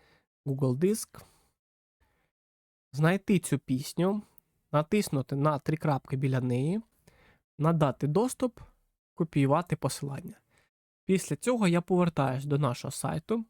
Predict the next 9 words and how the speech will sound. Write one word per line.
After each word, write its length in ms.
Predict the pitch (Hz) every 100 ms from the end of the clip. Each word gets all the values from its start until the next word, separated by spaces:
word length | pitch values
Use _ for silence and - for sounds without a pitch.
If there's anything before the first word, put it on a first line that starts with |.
| - - - _ _
і 140 | 220 220
просто 680 | - 143 151 196 208 -
вставляю 880 | 214 - - 175 156 147 147 127 127 131
це 240 | - 139
посилання 800 | - 143 - 143 170 208 220 208
ось 260 | - 185 -
таким 260 | 139 135
от 120 | 127
чином. 460 | - - 151 190 226